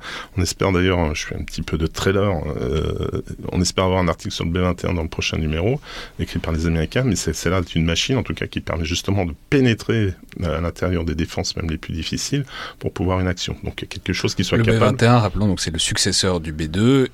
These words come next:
Speaker 2: et qui, là, va, entre cette année, je crois, en service, non ?
Speaker 1: Voilà, qui est, en tout cas, de, dont l'arrivée est très prochaine. Euh, en fait, c'est,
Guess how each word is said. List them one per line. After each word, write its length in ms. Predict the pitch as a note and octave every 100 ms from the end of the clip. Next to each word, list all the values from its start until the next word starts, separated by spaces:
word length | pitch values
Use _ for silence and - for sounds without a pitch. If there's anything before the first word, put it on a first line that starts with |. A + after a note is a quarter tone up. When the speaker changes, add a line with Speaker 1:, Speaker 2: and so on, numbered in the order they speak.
| -
Speaker 2:
et 120 | E2+
qui, 200 | - -
là, 200 | D#2 G#2
va, 220 | F#2+ E2 - -
entre 240 | - - F#2
cette 220 | - -
année, 200 | F2+ G2
je 80 | -
crois, 160 | -
en 60 | F#2
service, 360 | - F2 - -
non ? 320 | - - F2+
Speaker 1:
Voilà, 220 | F#2 F2
qui 180 | D#2+ -
est, 640 | E2+ E2+ D#2+ D#2 D#2+ D#2+
en 60 | D#2
tout 140 | -
cas, 140 | - G#2+
de, 420 | G2+ E2+ E2 D2+ - - - -
dont 160 | F2+
l'arrivée 300 | F2 F2+ F2+
est 40 | G2
très 180 | -
prochaine. 400 | - G#2 - F#2+ E2+ - - - - - - -
Euh, 880 | G#2 G#2 G2+ G2+ G2 F#2 F2 E2 D#2 - - - -
en 100 | -
fait, 140 | A#2+ D3+
c'est, 160 | -